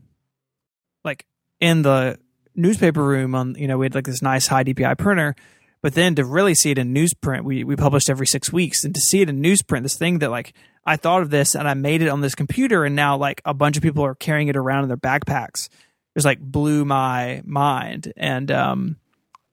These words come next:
and very quickly, you know, basically got my hands on a, on a Mac through a, through a job they let me kinda carry around as my own laptop, and, and, uh, from there it was just, uh, I just rode off into the sunset with it.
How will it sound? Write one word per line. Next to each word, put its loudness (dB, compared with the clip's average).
and 2
very 2
quickly, 2
you -2
know, -4
basically -2
got 2
my 0
hands 4
on 2
a, 4
on 0
a 2
Mac 2
through 0
a, -2
through 2
a 2
job 4
they 4
let 2
me 0
kinda 2
carry 2
around 2
as -4
my 2
own 0
laptop, 0
and, -8
and, -10
uh, -10
from -6
there 6
it 2
was -2
just, -2
uh, 0
I -4
just -4
rode 4
off 0
into 0
the -4
sunset 0
with -4
it. -6